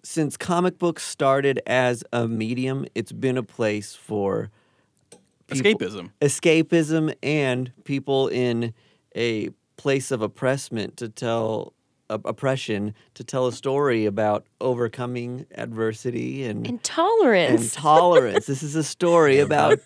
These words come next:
Speaker 4: Tolerance.
Speaker 1: tolerance.
Speaker 2: We told you guys at the top of the hour this is gonna be a heavy one.
Speaker 4: Yep. We, uh, and,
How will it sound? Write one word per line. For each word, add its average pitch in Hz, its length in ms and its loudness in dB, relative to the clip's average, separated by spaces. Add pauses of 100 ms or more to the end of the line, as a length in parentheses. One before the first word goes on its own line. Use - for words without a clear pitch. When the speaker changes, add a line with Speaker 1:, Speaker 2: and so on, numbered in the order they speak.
(100)
Speaker 4:
Tolerance. 151 1080 6
Speaker 1:
tolerance. - 180 -8
Speaker 2:
We 143 100 4
told 196 260 4
you 165 80 4
guys 151 260 6
at 127 100 0
the 110 60 -6
top 147 240 2
of 160 60 -4
the 165 160 4
hour 117 260 6
this 113 200 0
is 120 60 -6
gonna 131 200 4
be 139 140 6
a 135 40 4
heavy 107 260 2
one. 95 240 -2
Speaker 4:
Yep. 104 280 -4 (1000)
We, 98 340 -4
uh, 113 340 0 (240)
and, 165 100 0